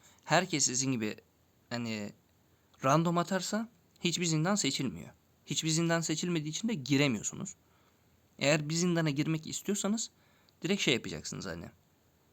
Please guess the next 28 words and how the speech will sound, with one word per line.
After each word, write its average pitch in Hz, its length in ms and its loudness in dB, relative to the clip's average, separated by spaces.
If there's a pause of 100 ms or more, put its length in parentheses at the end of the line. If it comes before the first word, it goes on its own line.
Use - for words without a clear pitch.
(640)
Ee, 104 500 -2 (1120)
basacaksınız 135 520 2
bunu. 131 200 -4 (1600)
Bir 139 140 4
tanesine. 113 520 -2 (320)
Önce 123 280 -2
bir 135 60 -2
tanesine 113 360 -2
kaydolacaksınız. 110 800 -4
Önce 143 260 2
hepsine 160 300 2
kaydolursanız 160 640 4
ne 117 60 -2
olur? 113 280 -4 (540)
Sonra 127 280 4
bir 117 80 -6
taneye 110 260 2
kaydolayım 104 420 -2
muhabbeti 95 360 -8
yaparsanız. 101 480 -10 (360)
Şöyle 156 320 -2
olur. 139 260 -10 (320)
Şu - 140 2
an 143 80 4
mesela 139 240 2
kaydolduğumuz 143 560 0
için 110 120 -2
hepsine 123 380 -4